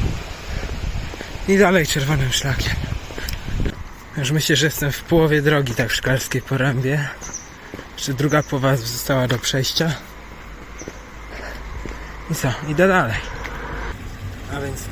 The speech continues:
krótka przerwa była. Sprawdziłem na mapie.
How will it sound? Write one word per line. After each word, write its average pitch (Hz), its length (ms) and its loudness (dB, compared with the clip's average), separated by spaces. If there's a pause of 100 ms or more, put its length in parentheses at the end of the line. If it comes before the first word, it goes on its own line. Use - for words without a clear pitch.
krótka 147 320 -4
przerwa 143 380 -4
była. 156 360 0 (840)
Sprawdziłem 160 500 0
na 143 120 0
mapie. 175 500 2